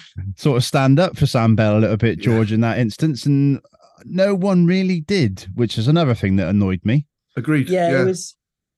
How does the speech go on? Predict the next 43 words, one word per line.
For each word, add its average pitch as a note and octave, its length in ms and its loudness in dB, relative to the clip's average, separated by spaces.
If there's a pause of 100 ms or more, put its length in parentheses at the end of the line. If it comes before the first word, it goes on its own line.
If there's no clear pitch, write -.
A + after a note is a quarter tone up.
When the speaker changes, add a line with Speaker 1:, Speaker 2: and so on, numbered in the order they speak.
(260)
Speaker 3:
it F#3 40 -2
was F3+ 100 -4
crazy. F3+ 360 -2
Like, D#3+ 240 -2
and F3 100 -6
also, F#3 520 -6 (800)
as D#3 100 -8
well F#3 180 -4
as F3+ 120 -6
the D#3+ 100 -10
referee C#3 480 -8
was, A#2+ 360 -12 (100)
he, - 180 -20
he C3+ 240 -16
didn't C#3 120 -8
have B2+ 80 -8
the B2+ 60 -8
best B2 300 -6
of G#2 120 -8
nights. G#2+ 240 -10
It's C3 80 -4
also D#3+ 280 0
your C3 160 0
linesman. C3+ 480 -4
You A#2 120 -4
look C3+ 200 -6
like, A#2+ 280 -6 (320)
I B2+ 60 -6
don't D#3+ 120 -2
know D#3 60 0
if C#3 60 -4
they D3+ 160 0
looked D3 180 -4
at D3 60 -12
each C3+ 140 -14
other C#3+ 180 -6
or C#3 160 -4
got C3+ 180 -8
eye C#3 120 -8
contact, C3+ 500 -14
but B2+ 120 -18
surely, F#3+ 420 0
like, D3+ 260 -4